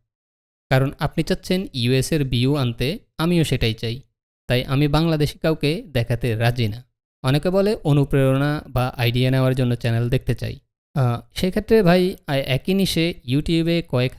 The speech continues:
হাজার YouTube চ্যানেল আছে, সেগুলা দেখে আপনারা আইডিয়া নিতে পারেন। যেমন আমি নিজেও YouTube-এর চ্যানেলগুলা দেখে আইডিয়া নিয়ে নিজে কাজ করতেছি। এমন না যে আমি কাউকে বলতেছি যে আপনার চ্যানেলটা দেখান,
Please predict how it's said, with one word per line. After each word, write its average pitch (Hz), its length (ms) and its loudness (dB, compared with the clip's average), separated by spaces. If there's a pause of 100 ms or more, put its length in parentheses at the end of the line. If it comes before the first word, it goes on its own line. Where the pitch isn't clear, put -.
(200)
হাজার 131 380 2
YouTube 117 360 -2
চ্যানেল 113 380 -2
আছে, 110 240 -8 (720)
সেগুলা 165 240 2
দেখে 160 200 0
আপনারা 151 260 -2
আইডিয়া 117 240 0
নিতে 139 200 -2
পারেন। - 260 -8 (600)
যেমন 143 260 2
আমি 190 180 -2
নিজেও 165 640 0 (140)
YouTube-এর 170 480 0
চ্যানেলগুলা 139 520 0
দেখে 135 480 -2
আইডিয়া 123 300 0
নিয়ে 151 240 -2
নিজে 147 260 2
কাজ - 180 -4
করতেছি। - 400 -6 (580)
এমন 127 220 2
না 160 140 2
যে 170 120 0
আমি 139 160 -2
কাউকে 135 280 -2
বলতেছি 139 480 0
যে 131 120 -4
আপনার 120 300 -4
চ্যানেলটা 123 400 -4
দেখান, 143 320 -4